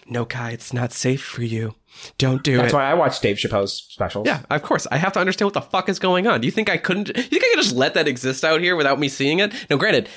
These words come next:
Speaker 1: any, any queer or trans person out there, I wanna be very clear. If you don't wanna watch that, live your fucking life. I respect anyone's
Speaker 2: Oh, yeah,
Speaker 1: agency.
Speaker 2: yeah, yeah.
Speaker 1: Yeah. <laughs> But I had to see this shit. I had to see it.
Speaker 2: To be honest, I think it's a, I think it's a little bit from you. Uh, you're, you would watch it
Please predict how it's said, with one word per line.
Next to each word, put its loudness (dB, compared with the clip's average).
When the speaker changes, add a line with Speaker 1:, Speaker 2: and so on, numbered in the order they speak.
Speaker 1:
any, 2
any 4
queer 4
or 0
trans 0
person 2
out 2
there, 2
I 2
wanna 2
be -4
very 0
clear. 0
If -4
you 2
don't 4
wanna 2
watch 0
that, 0
live 0
your -2
fucking -2
life. -2
I -2
respect -2
anyone's 0
Speaker 2:
Oh, 2
yeah, 2
Speaker 1:
agency. 2
Speaker 2:
yeah, 0
yeah. 0
Speaker 1:
Yeah. 4
<laughs> -6
But 2
I 6
had 4
to 4
see 2
this 2
shit. 2
I 2
had 2
to 0
see -4
it. -6
Speaker 2:
To 4
be 6
honest, 2
I 2
think 2
it's 0
a, 4
I 0
think -2
it's 0
a 2
little 4
bit 2
from 0
you. 4
Uh, 2
you're, 4
you 4
would 4
watch 2
it 4